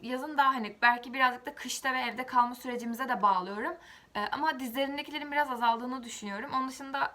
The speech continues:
ellerim falan bence hala aynı. Görebiliyorsunuzdur diye düşünüyorum. Zaten gün içinde daha çok belli oluyor. Hani "Sendeki az tabii, takmazsın, bendeki çok." falan gibi düşünmeyin. Yani sokakta görseniz benim de hani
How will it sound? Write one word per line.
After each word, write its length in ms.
ellerim 340
falan 300
bence 280
hala 380
aynı. 460
Görebiliyorsunuzdur 840
diye 160
düşünüyorum. 440
Zaten 280
gün 160
içinde 240
daha 140
çok 240
belli 240
oluyor. 300
Hani 260
"Sendeki 420
az 160
tabii, 280
takmazsın, 640
bendeki 340
çok." 240
falan 260
gibi 220
düşünmeyin. 480
Yani 340
sokakta 340
görseniz 480
benim 280
de 120
hani 180